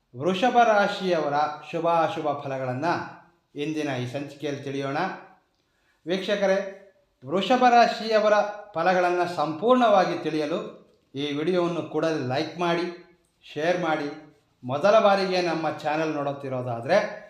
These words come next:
ಸಬ್ಸ್ಕ್ರೈಬ್ ಮಾಡ್ಕೊಳ್ಳಿ. ಹಾಗೆ ಈ ವಿಡಿಯೋವನ್ನು ಸ್ಕಿಪ್ ಮಾಡದೆ ಪೂರ್ತಿಯಾಗಿ ನೋಡ್ತಕ್ಕಂತಹ ಪ್ರಯತ್ನವನ್ನು ಮಾಡಿ.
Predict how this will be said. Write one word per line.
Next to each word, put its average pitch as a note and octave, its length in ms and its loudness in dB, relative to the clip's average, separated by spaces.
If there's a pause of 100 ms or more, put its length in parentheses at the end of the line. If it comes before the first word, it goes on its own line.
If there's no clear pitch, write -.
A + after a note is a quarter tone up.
(340)
ಸಬ್ಸ್ಕ್ರೈಬ್ D#3+ 500 -2
ಮಾಡ್ಕೊಳ್ಳಿ. A2+ 800 -10 (380)
ಹಾಗೆ F#3+ 640 2 (360)
ಈ A#2+ 120 -8
ವಿಡಿಯೋವನ್ನು G#3 680 -2
ಸ್ಕಿಪ್ G#3 340 -6
ಮಾಡದೆ D3+ 760 -2 (160)
ಪೂರ್ತಿಯಾಗಿ A3+ 800 0
ನೋಡ್ತಕ್ಕಂತಹ D#3+ 720 -4
ಪ್ರಯತ್ನವನ್ನು C3+ 720 -6
ಮಾಡಿ. C3 400 -6